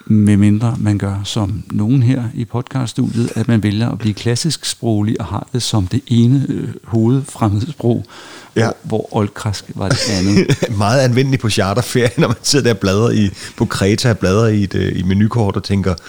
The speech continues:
Speaker 2: "Kan jeg bruge mit oldgræsk her, eller får jeg bare gammel mad?"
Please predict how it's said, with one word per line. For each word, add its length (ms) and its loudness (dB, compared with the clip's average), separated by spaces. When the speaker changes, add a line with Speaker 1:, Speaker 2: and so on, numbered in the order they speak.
Speaker 2:
"Kan 200 0
jeg 80 0
bruge 160 2
mit 100 4
oldgræsk 460 0
her, 180 -2
eller 160 -2
får 140 -2
jeg 60 -2
bare 140 -2
gammel 280 -2
mad?" 160 -4